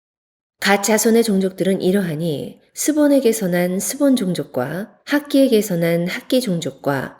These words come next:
순이에게서 난 순이 종족과 오순이에게서 난 오순이 종족과 에리에게서 난 에리 종족과 아롯에게서 난 아롯 종족과 아렐리에게서 난 아렐리 종족이라.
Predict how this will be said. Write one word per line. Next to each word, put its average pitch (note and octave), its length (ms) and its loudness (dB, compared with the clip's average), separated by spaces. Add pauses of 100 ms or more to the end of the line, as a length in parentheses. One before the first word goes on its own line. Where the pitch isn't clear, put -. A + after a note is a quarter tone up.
(120)
순이에게서 D4 760 2
난 F3 480 -2
순이 C#4+ 320 -2
종족과 C#3 720 -6 (340)
오순이에게서 G#3 800 2
난 F3+ 240 -2
오순이 G#3 400 -2
종족과 D#3+ 720 -8 (120)
에리에게서 G3 640 4
난 F3 280 -4
에리 E3+ 240 0
종족과 E3 760 -8 (260)
아롯에게서 G3 720 2
난 F3+ 280 -2
아롯 F#3+ 340 -2
종족과 E3 880 -6
아렐리에게서 G3 800 2
난 E3+ 220 -4
아렐리 F3+ 400 -2
종족이라. E3+ 680 -6